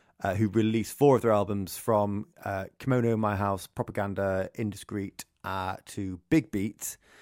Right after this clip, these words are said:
They announced in January that they'd re-signed with Island. Uh, this first single, uh, as you said, the title track,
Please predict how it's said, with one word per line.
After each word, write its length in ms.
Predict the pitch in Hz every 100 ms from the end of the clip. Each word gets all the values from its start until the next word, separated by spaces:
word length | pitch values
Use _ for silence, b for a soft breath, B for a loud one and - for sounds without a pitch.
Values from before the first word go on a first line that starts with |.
| b b b
They 160 | - 117
announced 260 | 113 120 107
in 80 |
January 420 | 101 123 117 101 98
that 100 | 98
they'd 200 | 98 92
re-signed 360 | 113 107 104
with 100 | 95
Island. 600 | 92 95 95 92 92 - _ _ _ _
Uh, 200 | 90 90
this 380 | 87 131 - - - _ _ _
first 480 | - - 139 123 -
single, 520 | 131 117 110 113 110 -
uh, 220 | 104 104 104
as 80 |
you 60 | 101
said, 180 | - 101
the 80 | 101
title 280 | 110 104
track, 400 | 104 113 101 -